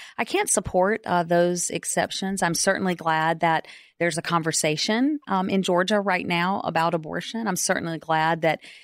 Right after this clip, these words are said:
there are a lot of pro-life individuals there that want to rescue these babies.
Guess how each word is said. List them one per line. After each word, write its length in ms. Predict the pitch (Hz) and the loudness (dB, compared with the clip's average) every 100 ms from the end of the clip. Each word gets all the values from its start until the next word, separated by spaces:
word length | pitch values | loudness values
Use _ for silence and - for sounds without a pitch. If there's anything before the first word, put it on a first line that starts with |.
| - - | -20 -4
there 300 | 180 170 160 | 0 2 4
are 60 | |
a 60 | 160 | 4
lot 200 | 165 160 | 4 2
of 60 | |
pro-life 420 | - 175 165 160 156 | 0 0 2 0 -2
individuals 640 | 147 147 147 151 156 - | -4 -2 -2 -4 -4 -2
there 280 | 160 156 165 | 0 0 -2
that 220 | 165 - | -2 -2
want 220 | 156 - | -4 -6
to 100 | 151 | -4
rescue 420 | 151 156 - - | -2 -2 -4 -8
these 220 | 147 151 | -10 -6
babies. 500 | - 151 156 185 202 | -2 -2 0 -4 -4